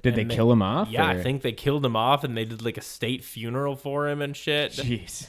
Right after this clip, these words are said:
Speaker 1: Can you imagine
Speaker 2: Yeah.
Speaker 1: just having to throw that curveball in there? Like, "Oh, yeah," and then his wife, <laughs>
Speaker 2: Yeah.
Speaker 1: his wife
Speaker 2: So,
Speaker 1: kills him. Uh,
Speaker 2: so, I mean, I mean, it wasn't like a, it wasn't like at the
Speaker 1: You
Speaker 2: end
Speaker 1: have, like,
Speaker 2: of
Speaker 1: the whole
Speaker 2: the,
Speaker 1: thing
Speaker 2: at
Speaker 1: planned
Speaker 2: the
Speaker 1: out.
Speaker 2: end of the Carters,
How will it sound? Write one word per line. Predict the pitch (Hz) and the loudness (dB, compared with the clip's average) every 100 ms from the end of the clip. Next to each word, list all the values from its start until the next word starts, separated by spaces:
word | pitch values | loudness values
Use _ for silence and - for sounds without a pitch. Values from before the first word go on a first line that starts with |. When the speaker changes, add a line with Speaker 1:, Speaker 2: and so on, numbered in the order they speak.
| - | -4
Speaker 1:
Can | 135 | 4
you | 135 | 6
imagine | 117 117 | 6 4
Speaker 2:
Yeah. | |
Speaker 1:
just | 98 | 4
having | 113 107 | 2 0
to | 101 | 0
throw | 101 101 | 0 2
that | 95 - | 0 -2
curveball | 98 92 101 98 | -4 0 0 0
in | 101 | 0
there? | 95 | -2
Like, | 90 - | -4 4
"Oh, | 208 220 - | 6 6 4
yeah," | 190 180 | 2 2
and | 135 | 4
then | 151 151 | 4 4
his | 143 | 6
wife, | 151 147 - - | 6 6 2 -12
<laughs> | |
Speaker 2:
Yeah. | - 135 156 - - - | -4 0 2 0 -2 4
Speaker 1:
his | 175 | 4
wife | 160 160 | 8 10
Speaker 2:
So, | 202 190 | 10 10
Speaker 1:
kills | 175 143 | 8 8
him. | 131 143 | 6 6
Uh, | 120 120 117 | 2 2 4
Speaker 2:
so, | 180 180 | 6 6
I | 165 | 6
mean, | 170 160 143 - | 4 4 0 0
I | 143 | 2
mean, | 147 139 131 | 4 2 0
it | 131 | 0
wasn't | 135 151 160 156 | 4 4 4 0
like | 139 135 | 2 4
a, | 135 123 | 4 4
it | 107 | 2
wasn't | 123 135 135 | 0 0 0
like | 127 131 | 0 -2
at | - | 4
the | |
Speaker 1:
You | 143 | 6
Speaker 2:
end | 127 | 6
Speaker 1:
have, | 120 | 6
like, | 123 | 6
Speaker 2:
of | 113 | 4
Speaker 1:
the | 127 | 2
whole | 107 117 | 2 2
Speaker 2:
the, | 110 | 0
Speaker 1:
thing | 113 110 | 0 0
Speaker 2:
at | |
Speaker 1:
planned | 107 113 107 | 0 2 4
Speaker 2:
the | 101 | 4
Speaker 1:
out. | |
Speaker 2:
end | - 131 | 4 4
of | 127 | 2
the | 113 | 0
Carters, | - - 117 135 147 156 151 | -4 -2 0 2 2 0 -6